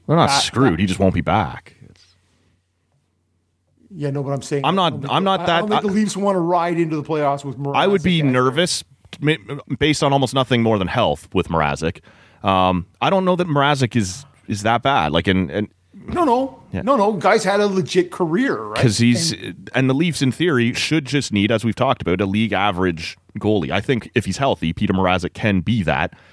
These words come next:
Speaker 1: Um, I did think coming down this stretch, yeah, especially for the next month or so, when they're playing literally every other night, as almost every Canadian team is, um, that Mrazek was going to see more action because Campbell has never played
Speaker 2: Right.
Speaker 1: sixty, seventy games or whatever in a season and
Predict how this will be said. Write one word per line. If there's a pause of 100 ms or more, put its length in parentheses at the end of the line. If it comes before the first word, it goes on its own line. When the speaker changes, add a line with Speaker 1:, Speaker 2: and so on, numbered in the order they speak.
(240)
Speaker 1:
Um, (340)
I
did
think
coming
down
this
stretch,
yeah,
especially
for
the
next
month
or
so,
when
they're
playing
literally
every
other
night,
as
almost
every
Canadian
team
is, (460)
um, (260)
that
Mrazek
was
going
to
see
more
action
because
Campbell
has
never
played (440)
Speaker 2:
Right.
Speaker 1:
sixty,
seventy
games
or
whatever
in
a
season
and